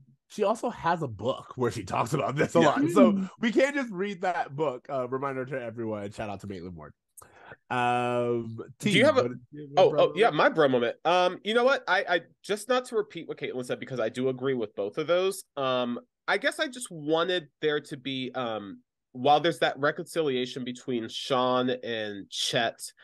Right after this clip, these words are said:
Speaker 2: um, at the end, it would have been really nice to have Jack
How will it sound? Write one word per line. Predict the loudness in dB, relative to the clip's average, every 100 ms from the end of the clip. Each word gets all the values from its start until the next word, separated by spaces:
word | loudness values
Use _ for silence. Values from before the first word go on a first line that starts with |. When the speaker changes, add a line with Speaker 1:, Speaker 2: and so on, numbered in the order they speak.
| -20 -20 -6
Speaker 2:
um, | -4 -2 -4 -2
at | -2 -2
the | -8 -6 -2
end, | 0 0 0
it |
would | 0
have | 4
been | 2 4
really | 4 6
nice | 4 2
to | -2
have | -4 -2 -2 -4
Jack | -2 -2